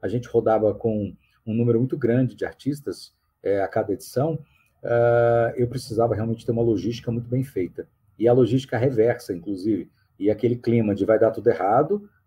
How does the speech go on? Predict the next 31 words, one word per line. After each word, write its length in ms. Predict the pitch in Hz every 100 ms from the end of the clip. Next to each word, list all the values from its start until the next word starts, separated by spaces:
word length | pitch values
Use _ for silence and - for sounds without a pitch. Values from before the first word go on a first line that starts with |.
| - -
e 80 | 110
para 200 | 120 110
não 160 | 131
dar 160 | 127 107
errado, 360 | 95 104 127
o 20 | 117
que 120 | 131
que 80 | 139
eu 40 |
preciso 400 | 131 127 139 127
fazer 260 | 139 104 113
para 140 | 117
dar 120 | 131
certo? 300 | 131 87 -
Eu 40 | -
sempre 220 | 214 226
trabalhei 380 | 233 208 180 180
com 120 | 180
uma, 260 | 170 160 - _ -
uma 140 | 120
curva 280 | - 127 117
de 80 | 117
aprendizado 640 | 107 110 95 90 123 135
e 20 |
uma 140 | 127 117
curva 220 | 120 104
de 120 | 104
risco 300 | 92 131 -
muito 200 | 131 151
grande. 420 | 139 123 120 - _ _ _ _ _ _
Sempre, 560 | - - 156 - 82